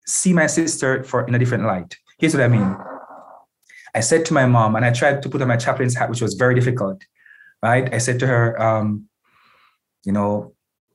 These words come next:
uh, "My sister, you know, I'm saying she's sick. And, um, you know,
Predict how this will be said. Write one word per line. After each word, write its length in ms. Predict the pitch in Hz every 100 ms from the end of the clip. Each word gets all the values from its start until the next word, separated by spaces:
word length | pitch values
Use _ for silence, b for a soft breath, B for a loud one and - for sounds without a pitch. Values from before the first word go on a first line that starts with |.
| _
uh, 160 | 92 92
"My 120 | 104
sister, 600 | 104 123 - 113 113 101
you 80 | 107
know, 60 | 101
I'm 100 | 104
saying 180 | 101
she's 260 | 98 98 -
sick. 460 | 147 143 143 - - _
And, 280 | - 101 104
um, 480 | 101 101 95 95 - B B B B B -
you 80 |
know, 420 | 101 101 101 95